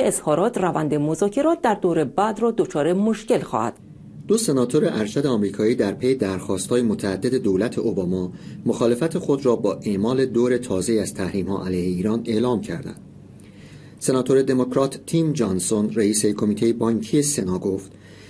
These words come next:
Speaker 2: «می‌خواهم صریح بگویم که من از تحریم‌های شدید حمایت می‌کنم و پیشتر نیز طراح بسیار از تحریم‌هایی که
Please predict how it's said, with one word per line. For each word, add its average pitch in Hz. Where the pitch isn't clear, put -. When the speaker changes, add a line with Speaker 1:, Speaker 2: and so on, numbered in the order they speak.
Speaker 2:
«می‌خواهم 143
صریح 143
بگویم 127
که 117
من 123
از 120
تحریم‌های 113
شدید 113
حمایت 107
می‌کنم -
و 123
پیشتر 147
نیز 147
طراح 127
بسیار 120
از 113
تحریم‌هایی 107
که 113